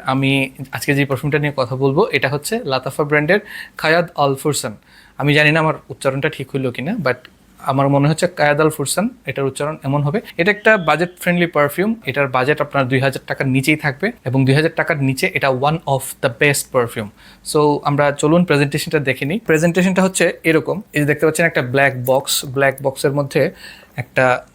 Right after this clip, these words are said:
ঘোড়া দেখতে পাচ্ছি আমরা, ঘোড়ার গ্রাফিটি করা আছে, গ্লিটার, আহ, গোল্ডেন কালারের, গোল্ডেন কালারের। সাইডে আমরা এক ধরনের, আহ, ডিজাইন দেখতে পাচ্ছি,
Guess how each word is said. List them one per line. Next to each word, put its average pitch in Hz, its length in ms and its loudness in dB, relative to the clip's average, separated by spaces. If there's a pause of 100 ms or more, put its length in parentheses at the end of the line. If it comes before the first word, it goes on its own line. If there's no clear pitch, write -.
(120)
ঘোড়া 147 280 2
দেখতে 147 260 -2
পাচ্ছি 139 240 -2
আমরা, 135 200 -4
ঘোড়ার 139 380 2
গ্রাফিটি 139 400 -4
করা 139 220 -2
আছে, 131 260 -2 (300)
গ্লিটার, 151 760 2
আহ, 131 420 0 (580)
গোল্ডেন 147 380 2
কালারের, 139 360 2 (380)
গোল্ডেন 135 260 2
কালারের। 139 280 2
সাইডে 135 320 0
আমরা 135 180 0
এক 127 120 0
ধরনের, 131 380 2
আহ, 127 260 -6
ডিজাইন 135 380 0
দেখতে 139 240 -2
পাচ্ছি, 139 360 0